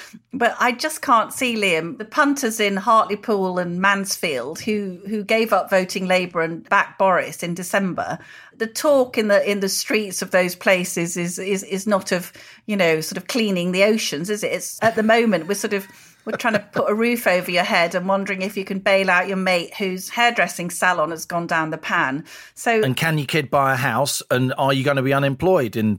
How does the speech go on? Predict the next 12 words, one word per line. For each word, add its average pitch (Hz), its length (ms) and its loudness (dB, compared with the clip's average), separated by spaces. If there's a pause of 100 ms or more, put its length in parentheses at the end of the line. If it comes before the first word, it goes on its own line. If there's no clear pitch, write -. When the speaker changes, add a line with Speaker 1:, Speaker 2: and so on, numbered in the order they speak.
(120)
Speaker 2:
this 110 180 2
time 107 240 2
next 98 240 -2
month? 95 140 2
Speaker 1:
Yes, - 240 -2
exa-, 233 360 -4
exactly. 226 540 -2
And 185 100 -2
I, 190 180 -2
and 214 140 -2
I 247 260 4
feel, 202 600 0